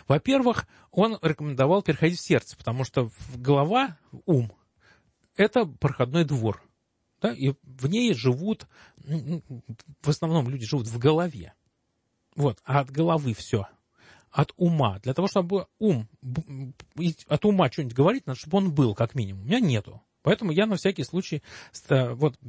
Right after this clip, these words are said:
беру вот книжки, да, и на всякий случай там я стараюсь найти для себя, как умные люди мне вот святые сказали, я это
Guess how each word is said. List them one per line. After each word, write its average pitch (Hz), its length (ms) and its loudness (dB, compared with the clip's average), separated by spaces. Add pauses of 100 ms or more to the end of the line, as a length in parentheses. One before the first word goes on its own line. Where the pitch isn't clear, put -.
(100)
беру 196 280 2
вот 120 140 -8
книжки, 117 380 -8
да, 147 140 -2
и 196 80 -4
на 127 100 -6
всякий - 240 -8
случай - 280 -10
там 113 200 0
я 104 220 -10 (260)
стараюсь 135 420 0
найти 131 440 0 (220)
для 131 120 2
себя, 160 480 0 (440)
как 170 240 2
умные 131 340 4
люди 147 180 2
мне 123 200 0
вот - 180 -2
святые 127 400 -2
сказали, 196 440 -2
я 156 200 0
это 190 140 -4